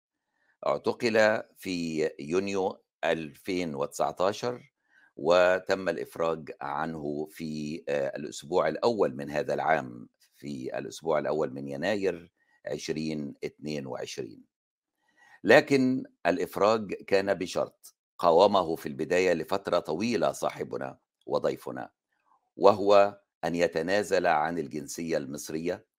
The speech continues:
ويبقي فقط الجنسية الفلسطينية التي كانت له لوالده،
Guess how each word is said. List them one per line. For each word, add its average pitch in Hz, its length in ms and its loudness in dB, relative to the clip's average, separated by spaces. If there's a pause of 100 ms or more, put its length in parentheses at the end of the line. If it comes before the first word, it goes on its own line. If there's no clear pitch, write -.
(340)
ويبقي 78 640 -2
فقط - 600 -4
الجنسية 78 640 -4
الفلسطينية 78 1120 -4 (360)
التي 78 360 -2
كانت 76 400 -2
له 73 300 0
لوالده، 73 600 -4